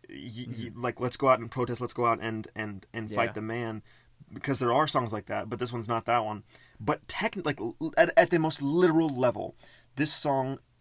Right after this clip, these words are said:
Speaker 1: is about, there were four black girls in a church, someone bombed them, they died, it was
Speaker 2: Mm-hmm.
Speaker 1: a, a, an act of racial hate. At the most literal level, Black Lives Matter.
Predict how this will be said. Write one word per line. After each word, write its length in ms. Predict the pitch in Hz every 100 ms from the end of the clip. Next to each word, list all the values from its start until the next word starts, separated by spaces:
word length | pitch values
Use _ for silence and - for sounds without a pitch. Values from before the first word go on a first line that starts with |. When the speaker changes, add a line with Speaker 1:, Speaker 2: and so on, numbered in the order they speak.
| _ -
Speaker 1:
is 140 | 135 131
about, 480 | 113 110 110 - - _ _ _ _
there 240 | 101 127 151
were 140 | 156
four 540 | 139 139 135 135 127 _ _
black 340 | 117 135 139 -
girls 460 | 135 135 135 131 -
in 80 | 123
a 60 | 123
church, 640 | - 110 110 - - - _ _ _ _ _ _ _
someone 440 | - 131 127 127 113
bombed 360 | 110 104 104
them, 340 | 104 101 101 98 _ _ -
they 280 | 95 117 117
died, 500 | 110 101 98 95 107 _ _ _ -
it 140 | 117
was 360 | 113 104 - -
Speaker 2:
Mm-hmm. 180 | 127 117
Speaker 1:
a, 300 | 107 101 98 -
a, 120 | 107
an 120 | 101 -
act 300 | 107 113 -
of 120 | 107 95
racial 420 | 104 107 123 120
hate. 460 | - 104 98 - - _ _ _ _ _ _ -
At 100 | 123
the 60 |
most 240 | 135 123 120
literal 500 | 120 143 139 135 123
level, 400 | 113 98 95 95 _ _ _ _ _ _ _ _ _ _ _ _ _
Black 280 | 117 110 -
Lives 200 | 101 95
Matter. 380 | 92 98 -